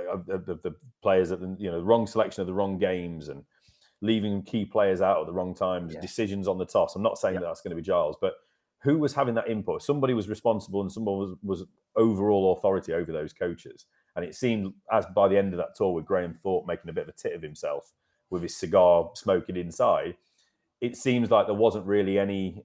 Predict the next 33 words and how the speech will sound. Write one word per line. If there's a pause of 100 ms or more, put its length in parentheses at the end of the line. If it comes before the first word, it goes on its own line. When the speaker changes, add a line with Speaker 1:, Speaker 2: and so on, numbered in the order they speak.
Speaker 1:
anyone
holding
any
reins (120)
to
the
Speaker 2:
Yeah.
Speaker 1:
coaches. (300)
And
if
there's
no
one
holding
reins
to
them, (560)
they
probably
weren't
holding
any
to
the
players.
So
it
probably
just
got
a
little
bit